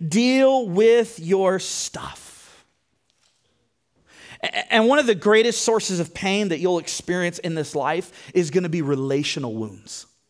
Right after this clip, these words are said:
It's gonna be someone else hurting your feelings. It's gonna be someone else letting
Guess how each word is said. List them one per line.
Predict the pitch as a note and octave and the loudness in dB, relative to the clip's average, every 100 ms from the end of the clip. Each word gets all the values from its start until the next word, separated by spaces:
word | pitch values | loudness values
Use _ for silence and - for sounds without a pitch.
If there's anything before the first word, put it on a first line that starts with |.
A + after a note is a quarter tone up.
| _ _ _ _ _ _ _ | _ _ _ _ _ _ _
It's | - - | -4 0
gonna | A#3+ G#3+ | 0 0
be | |
someone | G3+ - A3 | 0 -2 0
else | G3+ G3 | 0 0
hurting | G#3 G3+ | -2 -2
your | F3+ | -2
feelings. | - G#3+ F#3+ E3 | -2 -2 -2 -4
It's | |
gonna | - G#3 | -4 -4
be | |
someone | F#3+ G#3+ G3+ | -2 -2 -2
else | F3+ E3+ | -2 -2
letting | E3 F3+ G#3 G#3+ G#3+ G#3 | 0 2 2 0 0 -2